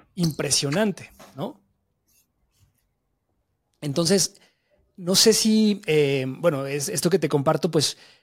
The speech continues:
pues es algo que, que, que yo logré identificar, que al final, bueno, tuve que ir al médico, este, con el tema del insomnio, pero, pero que también a veces me he puesto a reflexionar y es un tema mucho de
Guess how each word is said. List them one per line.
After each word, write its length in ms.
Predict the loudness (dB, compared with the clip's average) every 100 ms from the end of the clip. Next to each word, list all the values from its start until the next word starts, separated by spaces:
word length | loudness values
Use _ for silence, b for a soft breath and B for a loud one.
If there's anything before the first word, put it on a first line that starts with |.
| b
pues 160 | -4 0
es 120 | 4
algo 220 | 4 4
que, 220 | 2 -4
que, 220 | -4 -6 -2
que 120 | 0
yo 120 | 4
logré 240 | 4 4
identificar, 640 | 4 2 -2 -4 2 2 2
que 80 |
al 60 | -4
final, 220 | -2 -2
bueno, 180 | -2 -2
tuve 200 | -2 -2
que 100 | 0
ir 60 | 0
al 80 |
médico, 600 | 0 0 -2 0 0 2
este, 380 | 0 -4 -8 -10
con 220 | -8 -8
el 80 | -6
tema 180 | -6 -4
del 100 | -4
insomnio, 560 | -2 -2 -2 -2 -4 -8 b b _ _ _
pero, 480 | 2 4 4 4 2
pero 140 | -2
que 80 | 0
también 420 | -2 2 2 0 -2
a 100 | 0
veces 420 | 2 0 -4 _ _ _ _ _
me 160 | -8
he 20 | -4
puesto 240 | 0 2
a 20 |
reflexionar 560 | 2 0 -2 0 0 2
y 80 | 2
es 140 | 0
un 100 | 0
tema 240 | -2 0
mucho 420 | 0 0 0 0 2
de 500 | 2 2 -2 -8